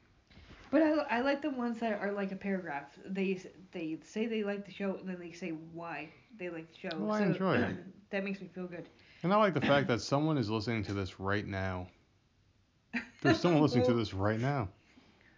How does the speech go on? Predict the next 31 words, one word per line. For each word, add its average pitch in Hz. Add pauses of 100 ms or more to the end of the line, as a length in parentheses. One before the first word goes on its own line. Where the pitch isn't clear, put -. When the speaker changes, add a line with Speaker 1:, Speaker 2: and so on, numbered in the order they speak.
(160)
Speaker 2:
And 175
I 208
think 196
it's 170
fantastic. 170
And, 110
you 131
know, 139
like, 110
the 101
Podbean 120
followers, 107
w-, 90
you 95
know, 95
I, 98
I, 95
I 98
like 98
them 101
coming 101
out 98
of 95
the 101
woodworks. 98
Speaker 1:
Oh, 359
my 311
God! 233
Can 226
you 247
s-, -